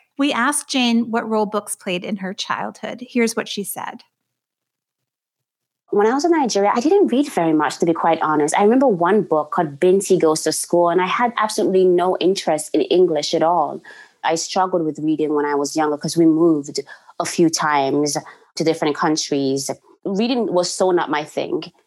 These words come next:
Speaker 2: until it happened suddenly. The thing just kind of was like an infectious bug that just took a hold of me.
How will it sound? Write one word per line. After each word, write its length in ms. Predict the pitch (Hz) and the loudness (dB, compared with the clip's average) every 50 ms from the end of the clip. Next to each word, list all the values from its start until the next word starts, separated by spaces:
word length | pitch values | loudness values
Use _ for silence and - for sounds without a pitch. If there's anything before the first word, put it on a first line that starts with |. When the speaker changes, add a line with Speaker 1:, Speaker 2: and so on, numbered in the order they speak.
| _ _ - | _ _ 0
Speaker 2:
until 760 | 180 180 175 175 - 190 165 160 151 143 143 143 156 170 - _ _ _ | 2 2 2 2 2 2 2 2 2 2 0 -2 -4 -8 -12 _ _ _
it 100 | - 175 180 | -2 -2 0
happened 380 | 180 175 170 170 - 165 160 | 0 -2 -2 0 0 -2 -2
suddenly. 580 | 160 - 165 151 156 151 147 143 139 135 139 139 | 0 0 -2 -2 -2 -2 -4 -2 -2 -2 -2 -2
The 100 | 139 170 | -4 -6
thing 280 | - - 190 190 185 170 | -4 -2 0 2 2 2
just 180 | 170 170 - - | 0 -2 -6 -4
kind 180 | 180 165 156 147 | -2 -2 0 -2
of 180 | 147 147 151 - - - - - - - _ | -2 -4 -8 -16 -20 -20 -20 -20 -20 -12 _
was 120 | - 165 165 | -4 -2 0
like 220 | 170 156 - - - | -2 -2 -4 -4 -2
an 80 | 165 165 | 0 0
infectious 600 | 160 160 160 - 180 175 175 - - 170 156 - | 0 0 -2 -4 -4 -4 -4 -2 -4 -4 -4 -4
bug 340 | 160 139 165 175 170 160 147 | -6 -2 0 0 2 2 0
that 100 | 156 147 | 0 -2
just 160 | 160 156 - | -2 -4 -4
took 120 | - 170 - | -6 -6 -6
a 40 | 160 | -4
hold 300 | - - 180 185 190 180 | -2 0 0 0 2 0
of 160 | 151 143 151 | -2 -2 -2
me. 340 | 135 131 131 135 131 - | -2 -2 -2 -2 -2 -4